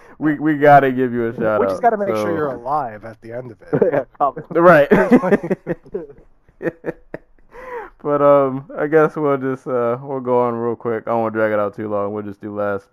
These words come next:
Speaker 1: parting shots and shout outs. Um, well, let me bring up my sticky note, 'cause I, this was the one thing I did write down. Um, well, I guess we already mentioned Big John.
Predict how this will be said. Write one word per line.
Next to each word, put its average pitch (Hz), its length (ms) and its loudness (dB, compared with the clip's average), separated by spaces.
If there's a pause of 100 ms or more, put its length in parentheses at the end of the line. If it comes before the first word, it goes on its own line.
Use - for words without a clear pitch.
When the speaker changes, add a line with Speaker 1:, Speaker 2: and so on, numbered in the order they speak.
(100)
Speaker 1:
parting 101 280 -6
shots 101 300 -6
and 98 300 -18
shout 98 180 -4
outs. 98 340 -6 (600)
Um, 92 440 -10
well, 95 200 -10
let 92 100 -12
me 92 60 -16
bring 92 140 -12
up 90 100 -14
my 95 80 -14
sticky 87 320 -18
note, 87 260 -14
'cause - 140 -20
I, 90 140 -8 (440)
this - 120 -20
was 92 100 -20
the 92 60 -14
one 92 220 -14
thing 92 140 -12
I 90 60 -12
did 98 240 -10
write 90 240 -12
down. 90 280 -12 (560)
Um, 85 280 -18
well, 117 120 4
I 117 40 6
guess 117 180 -2
we 120 80 -2
already 110 180 2
mentioned 101 320 -8
Big 95 160 -10
John. 92 320 -8